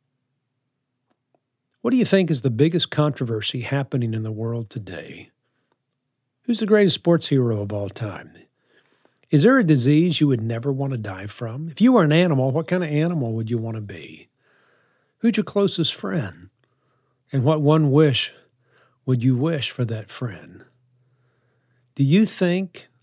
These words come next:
that you would talk more if you text less? What would make school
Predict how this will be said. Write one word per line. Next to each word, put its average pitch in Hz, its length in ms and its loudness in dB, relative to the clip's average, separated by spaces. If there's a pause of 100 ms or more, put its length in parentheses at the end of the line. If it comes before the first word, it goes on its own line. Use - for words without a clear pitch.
(140)
that 131 120 -2
you 139 180 4
would 127 200 -2
talk 127 360 -6
more 127 260 -4
if - 140 -12
you 123 80 -8
text 120 400 -10
less? 123 500 -12 (1900)
What 220 160 6
would 190 220 6
make 151 260 2
school 135 720 2